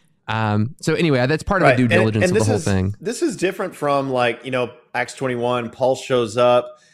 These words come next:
Speaker 2: in Tyre, T Y R E, a city, and he shows up in Tyre, and there are some disciples there, and they prophesy over him. And then, uh, you know, we don't know anything about those disciples in Tyre.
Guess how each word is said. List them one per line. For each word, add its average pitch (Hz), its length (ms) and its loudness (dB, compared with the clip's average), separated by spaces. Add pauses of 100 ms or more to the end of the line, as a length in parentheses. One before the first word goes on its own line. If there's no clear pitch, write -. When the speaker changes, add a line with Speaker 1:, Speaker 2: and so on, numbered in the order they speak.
(400)
Speaker 2:
in 123 200 -8
Tyre, 123 600 -4 (140)
T 120 160 -12
Y 113 240 0
R 104 360 -4
E, 101 400 -10 (280)
a 98 80 -18
city, 104 500 -6
and 110 200 -6
he 117 100 -10
shows 139 240 -2
up 127 140 0
in 113 60 -8
Tyre, 120 540 0
and 120 140 -10
there 120 160 -4
are 113 60 -4
some 107 260 -14
disciples 104 720 -8
there, 98 380 -4 (420)
and 113 160 -8
they 101 100 -2
prophesy 101 680 -4
over 95 320 -4
him. 80 280 -8
And 95 160 -8
then, 101 200 -4 (340)
uh, 113 200 -2 (440)
you 143 100 -4
know, 143 80 4
we 143 120 2
don't 196 160 2
know 170 140 4
anything 120 280 -2
about 98 220 -2
those 101 200 -6
disciples 95 540 -8
in 87 80 -16
Tyre. 90 220 -2